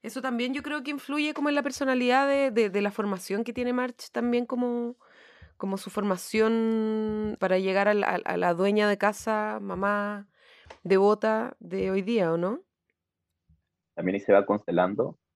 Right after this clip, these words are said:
Speaker 2: con lo que termina viviendo, porque al final hay un capítulo también donde ella quiere ser como astronauta, y en el fondo le dice a las hermanas, y le dicen como, "Tú no, no vas a, a lograr nada, deberías buscarte un marido", y mucha devaluación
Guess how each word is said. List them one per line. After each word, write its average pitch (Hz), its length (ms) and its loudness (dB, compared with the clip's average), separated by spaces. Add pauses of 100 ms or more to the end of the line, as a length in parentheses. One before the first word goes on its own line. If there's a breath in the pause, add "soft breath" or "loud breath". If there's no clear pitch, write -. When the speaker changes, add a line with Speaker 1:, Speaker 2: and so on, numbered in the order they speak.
Speaker 2:
con 98 140 2
lo 92 80 8
que 92 100 6
termina 101 300 6
viviendo, 117 300 8
porque 98 180 4
al 92 80 -2
final 95 360 -2 (320)
hay 92 120 4
un 95 80 0
capítulo 101 320 2
también 101 300 0
donde 101 180 0
ella 101 100 6
quiere 101 160 2
ser - 180 -2
como 101 160 0
astronauta, 95 1300 2 (260)
y - 100 -8
en 87 60 0
el 90 80 -2
fondo 95 220 0
le 92 100 2
dice 98 120 0
a 98 40 6
las 95 120 4
hermanas, 95 800 0
y 92 100 -2
le 90 80 0
dicen 95 220 -4
como, 92 200 -2
"Tú 95 120 -6
no, 98 280 2
no 90 220 4
vas 92 180 6 (100)
a, 95 60 2 (220)
a 87 40 6
lograr 87 280 4
nada, 95 760 2 (340)
deberías 87 260 0
buscarte 92 340 -4
un 95 80 -12
marido", 95 800 6
y 87 280 -4 (240)
mucha 117 300 6
devaluación 101 720 8